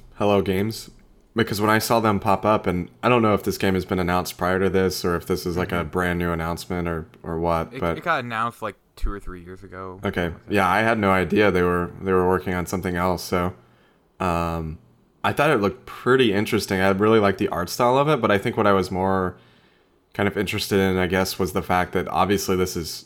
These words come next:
Speaker 1: nowhere close to what No Man's Sky was. Like, this is a very scaled down, um, you know, platform adventure type game. At least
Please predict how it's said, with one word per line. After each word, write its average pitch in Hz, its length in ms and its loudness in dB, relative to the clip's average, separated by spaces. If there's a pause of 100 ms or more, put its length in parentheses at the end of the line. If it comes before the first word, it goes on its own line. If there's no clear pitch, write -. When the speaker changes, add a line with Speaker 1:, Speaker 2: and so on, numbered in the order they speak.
(160)
Speaker 1:
nowhere 95 800 2
close 101 600 0
to 90 460 -2
what 87 220 0
No 90 140 -4
Man's 85 280 -4
Sky 85 280 -4
was. 80 380 -8
Like, 87 100 -6
this 95 180 -4
is 92 120 -4
a 92 60 2
very 92 440 4
scaled 92 480 -2
down, 85 640 -2 (840)
um, 82 880 -6
you 123 80 -4
know, 92 460 -2
platform 90 560 -2
adventure 90 420 -4
type 87 300 -4
game. 87 500 -2 (1080)
At 110 80 0
least 98 200 0